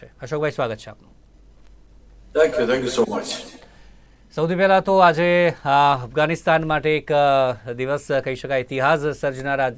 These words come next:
Speaker 1: દિવસ. સમગ્ર અફઘાનિસ્તાનમાં ફેન્સ તો ખુશ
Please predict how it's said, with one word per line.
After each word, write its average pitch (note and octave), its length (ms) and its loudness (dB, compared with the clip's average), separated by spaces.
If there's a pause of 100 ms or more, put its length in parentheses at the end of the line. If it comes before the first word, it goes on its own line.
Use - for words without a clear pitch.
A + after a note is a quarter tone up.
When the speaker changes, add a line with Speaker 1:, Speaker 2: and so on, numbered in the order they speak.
(260)
Speaker 1:
દિવસ. C3 240 -4
સમગ્ર B2+ 340 -8
અફઘાનિસ્તાનમાં C3 720 -6 (400)
ફેન્સ E3 340 2
તો F#3+ 100 2
ખુશ E3+ 320 -6